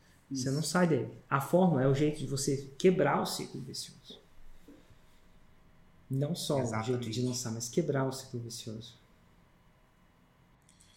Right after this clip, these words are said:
Speaker 2: E assim, eu, eu não sei, né? Pra gente, eu acho que pra muita, não só pra gente, né? A gente, a gente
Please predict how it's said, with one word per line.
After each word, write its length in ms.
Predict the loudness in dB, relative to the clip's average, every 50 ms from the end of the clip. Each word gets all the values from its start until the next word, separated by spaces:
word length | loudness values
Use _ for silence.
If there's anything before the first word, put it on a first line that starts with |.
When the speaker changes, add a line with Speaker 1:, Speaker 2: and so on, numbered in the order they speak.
| -20 -20 -20 -20 _ _ _ _ _ _ _ _ _ _ _ _ _ _ _
Speaker 2:
E 80 | 0 2
assim, 600 | 4 4 6 6 6 4 4 4 2 0 -4 -8 -12 -16 -20 -20 -20 _ _ _ _ _ _ _ _ _ _ _ _ _ _ _
eu, 220 | -4 -4 -4 -2 -2
eu 120 | -2 0
não 80 | 0 0
sei, 220 | 0 2 2 4
né? 100 | 4 4 2
Pra 200 | 4 4 2 2
gente, 680 | 2 2 2 2 2 0 -2 -4 -4 -6 -6 -4 0
eu 100 | 2 4
acho 200 | 4 4 2 0
que 80 | -2 -2
pra 180 | 0 0 0
muita, 540 | 2 4 4 4 4 6 4 2 2 2 0 -2
não 180 | -2 -2 0
só 180 | 0 0 0 0
pra 200 | 2 2 0 0
gente, 420 | 0 0 0 -2 -2 -4 -6 -2
né? 100 | 0 2
A 100 | 2 2
gente, 500 | 2 2 0 0 0 -2 -2 -4 -4 -2 0
a 100 | 0 2
gente 460 | 2 0 -2 -2 -2 -6 -6 -8 -12